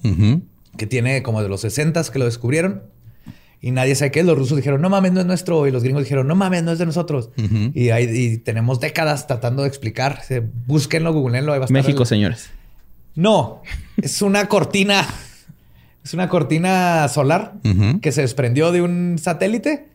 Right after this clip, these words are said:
Speaker 1: Y ya
Speaker 2: y se
Speaker 1: agarró
Speaker 2: quedó
Speaker 1: órbita.
Speaker 2: flotando y está en órbita.
Speaker 1: No
Speaker 2: Y agarró
Speaker 1: mames.
Speaker 2: una forma bien curiosa, pero allá están las fotos, está comprobadísimo que es una cortina. También era de las cosas que me
Speaker 1: Ujú.
Speaker 2: intrigaban un chingo de, de, de niño.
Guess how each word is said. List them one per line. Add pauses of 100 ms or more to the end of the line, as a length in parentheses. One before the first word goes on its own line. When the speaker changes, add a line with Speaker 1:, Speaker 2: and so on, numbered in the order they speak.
(300)
Speaker 1:
Y
ya
Speaker 2:
y (180)
se
Speaker 1:
agarró
Speaker 2:
quedó
Speaker 1:
órbita.
Speaker 2:
flotando
y
está
en
órbita. (440)
Speaker 1:
No
Speaker 2:
Y
agarró
Speaker 1:
mames.
Speaker 2:
una
forma
bien
curiosa,
pero (220)
allá
están
las
fotos,
está
comprobadísimo
que
es
una
cortina.
También
era
de
las
cosas
que
me
Speaker 1:
Ujú.
Speaker 2:
intrigaban
un
chingo
de,
de, (400)
de
niño.